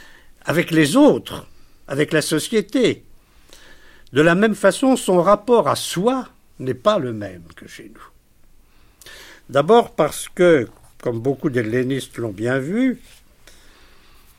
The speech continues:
la cité grecque, c'est une société de face à face. On est sous le regard d'autrui. On est ce que les autres voient de soi,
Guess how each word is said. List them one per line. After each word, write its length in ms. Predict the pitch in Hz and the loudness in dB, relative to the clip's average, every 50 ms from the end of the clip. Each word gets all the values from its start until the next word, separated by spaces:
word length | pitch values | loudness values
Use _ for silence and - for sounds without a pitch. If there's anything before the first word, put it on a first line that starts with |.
| _ _ - | _ _ -4
la 160 | 151 151 151 | -2 0 0
cité 380 | - - 254 226 - 165 151 131 | 0 -2 -4 -2 0 0 0 0
grecque, 680 | 131 127 165 202 240 285 277 - - - - - - - - - - _ - _ - - - - - - - - _ _ _ - - _ _ _ - | 2 2 4 4 4 2 0 -4 -10 -18 -18 -18 -20 -20 -20 -20 -20 _ -20 _ -20 -20 -20 -20 -20 -20 -20 -20 _ _ _ -20 -20 _ _ _ -18
c'est 380 | 151 - - 196 196 190 196 | -14 -4 0 0 0 0 -2
une 140 | 190 175 165 131 | -4 -6 -6 -4
société 1040 | - - 175 160 - - 160 160 165 151 151 - - 196 208 220 214 208 185 - - - - _ - _ _ _ _ _ _ _ - _ - - - | 0 0 0 0 0 -2 0 0 0 0 -2 -2 2 4 4 4 4 2 -2 -8 -16 -20 -20 _ -20 _ _ _ _ _ _ _ -20 _ -20 -18 -6
de 120 | 123 139 135 | -4 -4 0
face 260 | - - 147 - - | 0 0 0 0 0
à 80 | 135 | -2
face. 640 | - - - 104 98 - - - - - - - - _ _ _ _ _ _ - _ _ _ _ _ - _ - _ _ _ _ _ _ _ _ - - - - - - - - - | -2 -4 -8 -12 -12 -10 -12 -12 -10 -12 -12 -14 -18 _ _ _ _ _ _ -20 _ _ _ _ _ -20 _ -20 _ _ _ _ _ _ _ _ -20 -20 -20 -20 -20 -20 -20 -10 -2
On 180 | 147 147 160 | 0 2 4
est 80 | 185 202 | 4 2
sous 280 | 190 - - - 226 220 | 2 0 -2 -2 0 2
le 100 | 202 180 | 2 2
regard 380 | 151 165 151 147 156 147 135 127 | 2 0 0 0 0 0 -2 -2
d'autrui. 600 | 131 127 120 - - - - 175 - - - - - _ _ _ - _ _ _ - - - - - _ | -6 -6 -6 -8 -14 -16 -16 -18 -18 -20 -20 -20 -20 _ _ _ -20 _ _ _ -20 -20 -20 -20 -20 _
On 300 | - 160 156 165 160 170 | -2 0 2 2 2 2
est 320 | 185 214 240 254 247 233 - - | 2 2 2 2 -2 -4 -8 -10
ce 200 | - - - - | -12 -6 -4 -4
que 160 | 160 - - 175 | -4 0 2 2
les 340 | 160 151 147 131 - - | 4 4 2 0 0 2
autres 360 | 175 214 262 262 - - - 139 | 2 4 4 2 0 -2 -4 -4
voient 280 | 117 139 156 185 185 | -2 0 0 0 0
de 120 | 131 139 135 | 0 -4 -6
soi, 500 | - - - - - 131 120 113 101 | -6 -10 -14 -14 -8 -6 -4 -4 -4